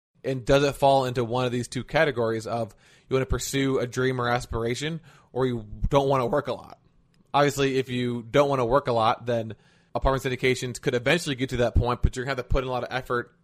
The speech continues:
up front in order to build up a large enough portfolio and team. So more than likely, it's something that is a dream and aspiration of yours, to build your own company, to work for yourself, things along those lines.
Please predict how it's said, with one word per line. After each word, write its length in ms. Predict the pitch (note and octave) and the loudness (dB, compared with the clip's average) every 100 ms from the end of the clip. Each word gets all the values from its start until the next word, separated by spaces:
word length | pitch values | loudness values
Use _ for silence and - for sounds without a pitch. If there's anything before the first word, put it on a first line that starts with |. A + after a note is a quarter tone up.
| _ _ | _ _
up 180 | C3 - | -4 -4
front 420 | - C#3+ C3 B2 | 0 2 2 -2
in 100 | C3 | -4
order 200 | B2 A#2+ | -4 -4
to 140 | A2+ A#2+ | -4 -4
build 220 | B2 B2 | 0 0
up 160 | A#2+ - | 0 -2
a 60 | |
large 200 | A#2+ A#2+ | -2 -2
enough 160 | A#2+ A#2 | -4 -2
portfolio 560 | D3+ - D#3+ C#3+ B2+ | -4 0 2 4 2
and 120 | A2 - | -2 -2
team. 420 | G3+ E3+ D#3+ E3+ _ _ _ _ _ _ _ - | 0 0 -4 -14 _ _ _ _ _ _ _ 0
So 140 | D#3 | 2
more 160 | D3 D#3+ | 6 6
than 100 | D3 | 6
likely, 440 | D3 D#3+ C#3+ C3 | 4 4 4 0
it's 280 | B2+ B2+ - | 0 -2 -2
something 300 | C#3+ C#3 C3+ | -2 -2 -2
that 180 | B2+ B2 | -2 -2
is 140 | B2 | -2
a 100 | A#2+ | -2
dream 240 | B2 C3 C3 | 0 0 0
and 80 | A#2+ | 0
aspiration 560 | A#2+ - B2 A#2+ B2+ | -2 -2 -2 -2 -4
of 80 | G#2+ | -8
yours, 220 | G#2 D#2 | -8 -10
to 140 | - A#2+ | -10 -2
build 320 | B2 B2 A#2+ | 0 0 0
your 160 | A#2+ A#2+ | -2 -2
own 120 | A#2+ | -4
company, 580 | - A#2 A2+ D#2+ C#2+ - | -6 -4 -4 -8 -12 -12
to 160 | B2+ A#2 | -8 -2
work 240 | A#2+ A#2+ | -2 -2
for 120 | - | -2
yourself, 720 | B2 A2+ - A2 D2+ F2+ - - _ - | -2 -2 -4 -4 -4 -10 -16 -20 _ -20
things 240 | - B2 A#2+ | -8 -6 -4
along 260 | A#2 A2+ | -4 -4
those 220 | A2 G#2+ | -6 -8
lines. 540 | G#2 G2 D2 A#2 - | -10 -12 -14 -18 -18